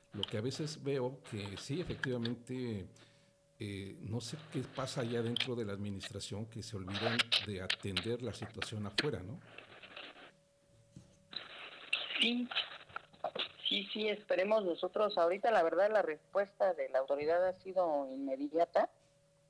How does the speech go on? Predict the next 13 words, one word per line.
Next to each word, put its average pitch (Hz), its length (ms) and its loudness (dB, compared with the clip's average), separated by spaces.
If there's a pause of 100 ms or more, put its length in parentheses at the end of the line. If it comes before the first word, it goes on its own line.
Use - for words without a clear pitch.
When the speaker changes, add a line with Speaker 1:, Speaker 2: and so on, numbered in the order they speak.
(260)
Speaker 2:
Nos 156 260 -2
han 165 120 2
contestado 175 600 2
por 160 140 2
escrito, 165 640 2
este, - 440 -4 (540)
que 156 220 0
en 156 180 2
breve 170 280 6
nos 147 180 4
darán 156 280 6
la, 160 320 6
la, 151 320 -2